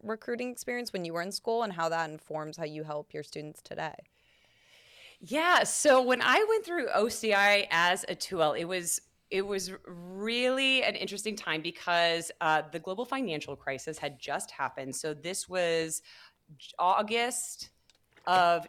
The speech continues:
Speaker 2: two thousand and eight. Am I? No, I'm lying. Sorry. So this was August of two thousand nine. So that's right. Because what had happened was the two L, so the year ahead of us, had went through O C I in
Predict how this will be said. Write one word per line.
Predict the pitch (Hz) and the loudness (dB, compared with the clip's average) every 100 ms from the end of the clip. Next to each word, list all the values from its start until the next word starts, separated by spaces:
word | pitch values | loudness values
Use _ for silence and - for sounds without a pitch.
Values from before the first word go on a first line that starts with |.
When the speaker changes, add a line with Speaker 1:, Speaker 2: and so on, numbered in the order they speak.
| - | -6
Speaker 2:
two | - 202 214 | -6 -4 -8
thousand | 214 180 185 190 202 202 208 - | -4 0 2 2 -2 -2 -4 -6
and | 151 147 - _ _ - | -6 -6 -12 _ _ -4
eight. | 160 151 131 143 156 170 | -2 -2 -4 -6 -8 -6
Am | 170 | -4
I? | 196 202 - | -2 -4 -4
No, | 240 254 262 214 180 | 2 6 8 8 6
I'm | 190 | 2
lying. | 170 151 135 - | 2 2 0 -6
Sorry. | - 170 131 | 0 0 0
So | - | -4
this | 196 262 | -2 -2
was | 285 | -2
August | - 220 254 233 | -4 -4 -4 -8
of | |
two | 220 226 | -8 0
thousand | 208 190 175 | 0 0 0
nine. | 160 147 | 0 0
So | 175 - | -8 -4
that's | 180 175 160 | -4 -4 -8
right. | 127 - - - | -8 -10 -18 -10
Because | 208 208 240 220 180 | -8 -6 2 2 2
what | 202 190 | 0 0
had | 170 | 0
happened | 202 226 214 170 | 0 0 0 -2
was | 160 156 156 - | 0 2 0 -4
the | 165 | -12
two | - - 277 214 | -10 -6 0 2
L, | 147 151 | 2 0
so | 160 | -6
the | 156 | -6
year | 156 214 | -4 -4
ahead | 208 190 | -2 -2
of | 170 | -2
us, | 143 110 - - - - | -2 -4 -6 -10 -20 -10
had | - 180 | 0 0
went | 175 202 220 | 2 -2 -2
through | 233 240 - | -4 -4 -2
O | 196 | -4
C | 214 - 170 | -4 -2 0
I | 151 151 | 2 0
in | 156 | -4